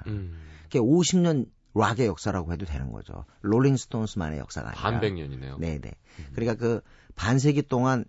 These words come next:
Speaker 2: 이 사람들이 해온 것이 오십 곡으로 압축이 됐으니까,
Speaker 1: 음.
Speaker 2: 관심 있으면 한번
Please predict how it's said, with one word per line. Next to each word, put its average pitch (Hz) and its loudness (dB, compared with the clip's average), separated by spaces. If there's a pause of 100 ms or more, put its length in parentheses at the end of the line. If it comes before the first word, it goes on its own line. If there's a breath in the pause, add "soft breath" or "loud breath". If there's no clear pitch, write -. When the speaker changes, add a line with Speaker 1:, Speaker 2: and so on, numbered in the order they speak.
Speaker 2:
이 110 -8
사람들이 110 2
해온 139 2
것이 113 -2
오십 101 0
곡으로 101 0
압축이 - -8
됐으니까, 90 -8
Speaker 1:
음. 92 -8
Speaker 2:
관심 104 2
있으면 98 -2
한번 104 -2